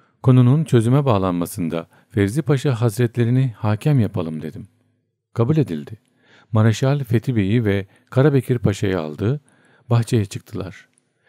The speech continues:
Belirttiğim şekilde hareket edilmiş, Fethi Bey, "Ben daha iyi yaparım." demiş. Mareşal da bu konuda bulunmuş ve Fethi Bey seçilmiştir. Böylece Karabekir Paşa'nın hükümeti kurmakla görevlendirilmesine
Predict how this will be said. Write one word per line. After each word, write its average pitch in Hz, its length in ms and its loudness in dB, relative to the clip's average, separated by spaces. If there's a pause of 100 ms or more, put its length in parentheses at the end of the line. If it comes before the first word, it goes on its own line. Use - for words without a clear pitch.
(220)
Belirttiğim 156 440 2
şekilde 120 380 -4
hareket 107 260 2
edilmiş, 95 560 0 (280)
Fethi 117 300 0
Bey, 127 260 2 (220)
"Ben 143 240 4
daha 120 240 4
iyi 120 120 4
yaparım." 87 400 -2
demiş. 78 340 -10 (360)
Mareşal 127 460 2
da 107 140 -2
bu 156 60 -2
konuda 101 340 0
bulunmuş 92 460 -4
ve 95 180 -2 (300)
Fethi 139 280 2
Bey 101 140 0
seçilmiştir. - 720 -10 (520)
Böylece 110 520 2
Karabekir 123 540 0
Paşa'nın 104 420 -2
hükümeti 107 480 -2
kurmakla 127 480 -2
görevlendirilmesine 95 1040 -2